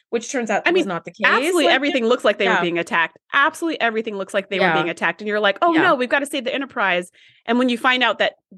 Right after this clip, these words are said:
Speaker 2: there was not an attack at all, they were just
Speaker 1: Mm-hmm.
Speaker 2: helping each other. You're like, "What?" It's like all
Speaker 1: Yeah.
Speaker 2: your preconceived notions, probably based on the Next Phase, where you're like,
Speaker 1: Yep.
Speaker 2: "For sure the Romulans are trying to destroy them and kill them and
Speaker 1: Do
Speaker 2: all this
Speaker 1: something
Speaker 2: stuff."
Speaker 1: sketchy. Yeah.
Speaker 2: You're like, "Oh, no, that wasn't, none of that was true."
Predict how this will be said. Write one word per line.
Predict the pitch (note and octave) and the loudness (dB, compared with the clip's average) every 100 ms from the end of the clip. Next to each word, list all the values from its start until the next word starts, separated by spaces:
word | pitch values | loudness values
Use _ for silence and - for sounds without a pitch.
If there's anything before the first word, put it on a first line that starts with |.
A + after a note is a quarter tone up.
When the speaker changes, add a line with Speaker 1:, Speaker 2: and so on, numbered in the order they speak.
| - | -2
Speaker 2:
there | B3 | 0
was | C4 | 2
not | B3 A#3+ | 2 0
an | A#3+ | -2
attack | - A3 - | -8 -10 -6
at | G3 - | -6 -4
all, | F3 G3+ C3+ D#2+ - _ | -2 0 -2 -6 -14 _
they | A3+ | 0
were | C4 | 2
just | D4+ | 2
Speaker 1:
Mm-hmm. | C4 | 4
Speaker 2:
helping | B3 D4 G#3+ | 2 0 -4
each | G3 | -4
other. | F3+ | -4
You're | F#3 G3+ | -2 0
like, | F#3+ | -2
"What?" | F3+ D#3 E3+ F#3+ C4+ F#4 G#4 | -4 -6 0 4 4 4 0
It's | - - _ | -6 -20 _
like | C#4 | 0
all | A3+ | 4
Speaker 1:
Yeah. | G#3 F#3 | 4 4
Speaker 2:
your | F4 | 0
preconceived | - D#4 C#4+ C4+ C#4 A3 | -2 -4 -4 -6 -6 -4
notions, | G#3+ A3 G#3 F#3 | -2 -2 -6 -8
probably | - G#3 A3+ C#4 | -4 -2 0 0
based | D4 G4+ | 0 0
on | A#3+ | -2
the | G#3 | -2
Next | F3+ - | -4 -4
Phase, | F3+ E3+ F#3+ C#4 _ _ _ | -4 -2 -2 -6 _ _ _
where | A3+ | 0
you're | A#3+ | 2
like, | G#3+ | 2
Speaker 1:
Yep. | F#3+ | 2
Speaker 2:
"For | G#3 | 0
sure | D#4 F#4 | 2 2
the | B3 | 4
Romulans | G#3+ G3+ G3 | 2 2 -2
are | G3 | -6
trying | G3+ F#3+ | -4 -4
to | F3+ | -4
destroy | F3+ A3 G3 | -6 0 2
them | F#3+ F3 | 2 -2
and | F3 | -2
kill | B3+ A3 | -2 -2
them | G3 | -2
and | A3 | 0
Speaker 1:
Do | |
Speaker 2:
all | A3 | 2
this | D4 | 2
Speaker 1:
something | G#4+ G#3 | 2 0
Speaker 2:
stuff." | F3 | 2
Speaker 1:
sketchy. | F3+ E3 G3+ F3 F3 | 0 -2 -4 -6 -8
Yeah. | G3+ F#3+ | -2 2
Speaker 2:
You're | C#4 | 4
like, | D#4+ D4 D4 | 4 2 0
"Oh, | - D4+ | 0 0
no, | B3+ C4+ | 0 -2
that | A#3+ B3 | 0 -2
wasn't, | F4 D#4+ - _ - | -2 -8 -10 _ -6
none | A3+ C#4 A4 | 0 2 2
of | B3 | 2
that | F#3+ | 0
was | F3+ | -2
true." | - - - F#3 | -6 -10 -8 -10